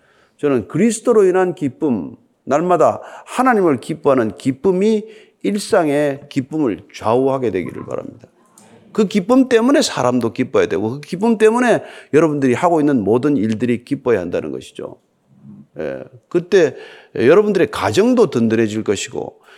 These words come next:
개개인의 가정이 든든해진다면은 성도들의 교회도 든든해질 줄로 믿습니다. 예.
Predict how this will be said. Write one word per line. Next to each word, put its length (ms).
개개인의 360
가정이 380
든든해진다면은 960
성도들의 720
교회도 880
든든해질 640
줄로 240
믿습니다. 520
예. 220